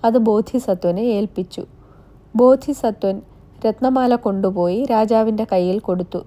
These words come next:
എന്നിട്ട് പറഞ്ഞു, "പ്രഭു, ആ അഞ്ചു പേരും നിരപരാധികളാണ്. ഒരു പെൺകുരങ്ങാണ് മാല മോഷ്ടിച്ചത്.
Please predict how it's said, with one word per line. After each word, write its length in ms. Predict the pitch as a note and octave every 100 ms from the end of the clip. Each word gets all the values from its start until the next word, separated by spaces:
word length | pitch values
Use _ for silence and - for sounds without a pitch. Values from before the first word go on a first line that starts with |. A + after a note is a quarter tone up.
| -
എന്നിട്ട് 280 | G3 G3 F#3+
പറഞ്ഞു, 300 | F3+ E3+ E3+ F3 - - - - - -
"പ്രഭു, 480 | G#3+ G3+ B3+ A3+ - -
ആ 260 | G#3+ B3
അഞ്ചു 320 | A3 F#3+ A3 A#3+
പേരും 340 | G3 F#3+ F#3+
നിരപരാധികളാണ്. 1040 | F3+ F3+ F3+ F#3+ F#3+ F#3 F3+ F3 F3 F3 - - - - - -
ഒരു 160 | A3+ C4 B3+
പെൺകുരങ്ങാണ് 720 | G#3+ A3+ C4 A3+ G#3+ F3+ F#3+
മാല 320 | A3+ G3 A3
മോഷ്ടിച്ചത്. 680 | G#3+ F#3 - F3 - F3+